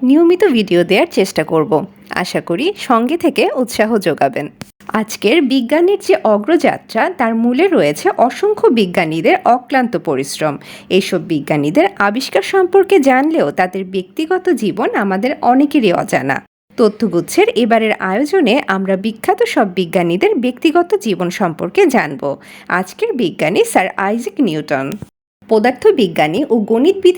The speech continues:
হিসেবে পরিচিত স্যার আইজ্যাক নিউটনের জন্ম ষোলোশো বিয়াল্লিশ সালে ইংল্যান্ডের লিঙ্কন শহরের গ্রান্থাহামের কাছে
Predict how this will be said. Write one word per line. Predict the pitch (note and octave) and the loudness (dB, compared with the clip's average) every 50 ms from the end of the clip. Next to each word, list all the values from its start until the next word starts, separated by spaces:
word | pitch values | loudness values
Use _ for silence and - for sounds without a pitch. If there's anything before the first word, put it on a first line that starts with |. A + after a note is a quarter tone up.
| - - | 0 -6
হিসেবে | B3+ A3+ - A3 F3+ E3+ F3 | -6 -4 -4 -4 -2 -2 -4
পরিচিত | E3+ - F#3 E3 D#3+ D#3 D3+ - D3+ C#3+ - | -2 -2 -2 -2 -2 -2 -4 -6 -4 -2 -2
স্যার | C#4+ F#4+ G#4 - - G3 G3+ G3+ - | -2 0 2 2 2 2 2 0 -2
আইজ্যাক | F#3+ G3 G3+ G#3+ A#3 G4 G#4 G4+ | -2 -2 -2 0 0 0 2 4
নিউটনের | E4 B3 G3 F3 E3+ E3+ F3 E3+ D#3+ E3+ F3+ | 4 4 4 2 0 0 -2 0 0 -2 -2
জন্ম | F3 - G3+ F#3 G3+ C4+ D4 C4 G#3 D4 | 0 2 2 2 4 4 4 2 2 0
ষোলোশো | - - - C4 A#3 G#3 A3 - - A4 - - | -2 -2 -2 0 0 0 0 0 0 -2 2 2
বিয়াল্লিশ | A3 F3+ E3+ E3+ D#3+ E3 D3+ D3+ | 2 2 2 2 0 -2 -4 -6
সালে | - - - - A#2+ B2+ B2+ B2 - - - - - - - - - - | -6 -4 -4 -4 -4 -4 -6 -6 -8 -12 -18 -20 -20 -20 -20 -18 -6 0
ইংল্যান্ডের | A#3 A#3+ C#4 C4+ C#4+ E4+ F4+ F#4 A4 A4 | 2 4 6 6 6 6 4 6 6 4
লিঙ্কন | F4 B3 G#3+ G#3 A3+ A#3 B3 A#3+ C4+ | 4 4 4 2 2 2 2 0 0
শহরের | C4+ - A#3 F#3+ - E3 D3+ D#3 A3+ F4 G4 | 2 2 2 0 0 -2 -2 0 0 2 2
গ্রান্থাহামের | D4 A3+ A3 G#3+ G#3+ A#3 C4+ E4 E4+ F4+ F4 D#4 A3 D#3 F#3 B3+ - | 2 2 2 0 0 -2 -2 -2 -2 0 0 0 0 0 0 -2 -2
কাছে | - - E3+ E3+ - - D#4+ | -2 -4 -6 -6 -6 -8 -8